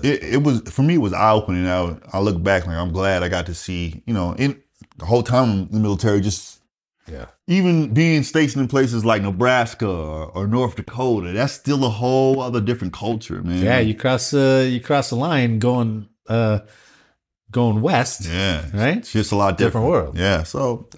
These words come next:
Speaker 1: I was, I was glad for the culture shock. And coming to Denver, this is my first assignment in Denver.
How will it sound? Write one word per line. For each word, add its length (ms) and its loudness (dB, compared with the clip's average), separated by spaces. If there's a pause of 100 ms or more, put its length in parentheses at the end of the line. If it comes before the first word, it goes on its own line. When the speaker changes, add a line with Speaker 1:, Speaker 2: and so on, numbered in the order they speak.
Speaker 1:
I 80 4
was, 200 0
I 120 2
was 140 2
glad 280 4
for 80 -8
the 60 -2
culture 340 0
shock. 420 -8
And 140 -2
coming 260 4
to 80 4
Denver, 240 0
this 200 0
is 80 0
my 120 2
first 280 -2
assignment 420 0
in 80 0
Denver. 340 -2